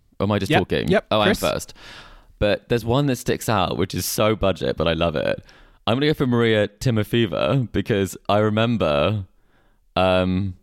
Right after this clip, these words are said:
Speaker 1: her, I think she won in Budapest, and, um, that was, she was a lucky loser, and I just thought that was wild. <laughs>
Speaker 2: That is the correct answer. Very good. Nineteen years old, Timofeeva in Budapest. So yeah, you get, you get the point.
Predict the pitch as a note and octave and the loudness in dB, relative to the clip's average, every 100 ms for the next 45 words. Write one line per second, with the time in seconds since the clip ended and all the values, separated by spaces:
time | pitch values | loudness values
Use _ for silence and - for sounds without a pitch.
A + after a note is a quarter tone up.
0 | _ _ _ _ A2+ G#2+ G#2 A2+ C3 C#3 | _ _ _ _ -2 0 0 -2 0 0
1 | A#2+ G#2+ A2+ B2+ - C#2+ C2+ - - - | 2 0 0 0 0 0 -2 -4 -12 -16
2 | - - - F#2+ F#2 F#2 F2+ F#2+ G2 - | -16 -6 -2 0 2 2 0 -2 -4 -10
3 | _ - G#2+ A2 F#2+ A#2 G#2+ A2 A2+ A2+ | _ -4 -2 -2 -2 -2 0 -2 0 0
4 | B2 C3 - C2 E2+ E2+ A2+ F2+ F2 F#2+ | 0 -2 -2 0 -2 -2 -2 -2 -2 -2
5 | A2+ C2+ B1 - - - - - _ - | 0 0 -2 -2 -4 -4 -10 -18 _ -20
6 | - - - D3 F3 B3+ - G#3 F3+ A#3+ | -20 -10 -2 2 2 0 0 0 0 0
7 | - E3+ E3+ - C#3+ A#2+ C#3 D3+ D3 E3 | -2 0 0 0 -4 0 0 0 0 0
8 | C#3+ A2 C3+ G3+ G#3+ - G3+ F#3+ F3 E3 | -2 0 0 0 0 0 0 2 2 2
9 | D#3 B2+ A#2 A#2+ - - - - - - | 2 2 2 0 -2 -14 -20 -20 -6 -2
10 | D#3 D3 D#3+ D#3+ C3+ B2 - C3+ C3+ C3+ | 0 0 0 0 2 0 0 0 0 -2
11 | G#2+ B2 D#3+ - G#2 - - B2+ C3 C#3+ | -2 -2 -2 -2 -4 -4 -2 0 2 0
12 | A#2+ - - C3+ C#3+ D#3 F#3 E3+ - E3 | 0 -2 -2 -4 -2 -2 -2 -4 0 0
13 | D#3+ G#2 | 0 -2